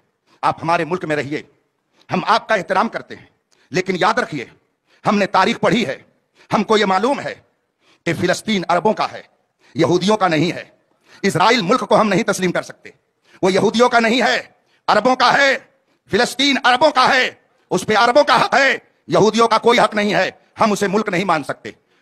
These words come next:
और वो डेलीगेट यहां से वापस चला गया। पंडित जवाहरलाल नेहरू के जमाने से लेकर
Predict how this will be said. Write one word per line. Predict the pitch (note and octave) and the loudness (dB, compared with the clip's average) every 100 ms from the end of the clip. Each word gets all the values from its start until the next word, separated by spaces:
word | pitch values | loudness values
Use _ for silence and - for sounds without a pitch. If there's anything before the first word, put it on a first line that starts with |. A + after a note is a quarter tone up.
| - | -2
और | E3 | 0
वो | E3+ | 0
डेलीगेट | F3 G3+ G#3+ C4+ | 0 0 0 2
यहां | F#3+ F3+ | 0 0
से | G3 | 0
वापस | F3+ G3+ | 0 -2
चला | F#3 C#3+ | -2 -2
गया। | A2+ F#2 _ _ - | -4 -8 _ _ -4
पंडित | A3+ A3+ - | -2 0 0
जवाहरलाल | G#3+ G3 A3 G#3+ | 2 2 2 0
नेहरू | G#3+ G3 | 2 0
के | A3+ A3 | 0 0
जमाने | G3 G#3+ A3+ | 0 0 0
से | A3 | -2
लेकर | A3 A3+ C4+ | -2 0 -2